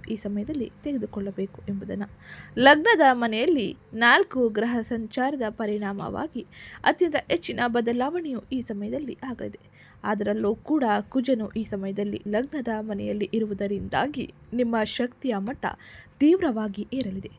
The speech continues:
ನಿಮ್ಮ ರಾಶಿಯಲ್ಲಿ ಕುಜನ ಸಂಚಾರದ ಪರಿಣಾಮದಿಂದಾಗಿ ಶಕ್ತಿಯು ಅಧಿಕವಾಗಿರುತ್ತದೆ, ಆದರೆ ಈ ಸಮಯದಲ್ಲಿ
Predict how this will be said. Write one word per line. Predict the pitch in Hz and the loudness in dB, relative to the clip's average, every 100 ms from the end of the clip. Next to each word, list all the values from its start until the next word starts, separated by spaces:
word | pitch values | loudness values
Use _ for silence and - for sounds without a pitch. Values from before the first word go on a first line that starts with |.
| - | -6
ನಿಮ್ಮ | 226 214 202 | -4 -2 -4
ರಾಶಿಯಲ್ಲಿ | 196 196 - 311 254 - - - | -4 -6 -6 -4 -6 -8 -10 6
ಕುಜನ | 330 339 277 254 | 8 10 8 6
ಸಂಚಾರದ | 269 247 254 320 339 262 254 | 4 0 2 4 6 6 4
ಪರಿಣಾಮದಿಂದಾಗಿ | 254 240 226 226 226 226 214 196 247 285 214 220 226 | 4 4 4 2 0 0 0 2 2 2 0 2 0
ಶಕ್ತಿಯು | - 269 - 247 226 - | 0 0 0 2 2 2
ಅಧಿಕವಾಗಿರುತ್ತದೆ, | 220 226 226 214 214 196 208 190 196 - - - - | 0 0 0 0 0 -2 -4 -2 -2 -4 -8 -14 -4
ಆದರೆ | 196 196 196 202 - - | -2 0 0 0 -2 -6
ಈ | 202 | -6
ಸಮಯದಲ್ಲಿ | 208 196 196 285 254 | -2 -4 0 0 0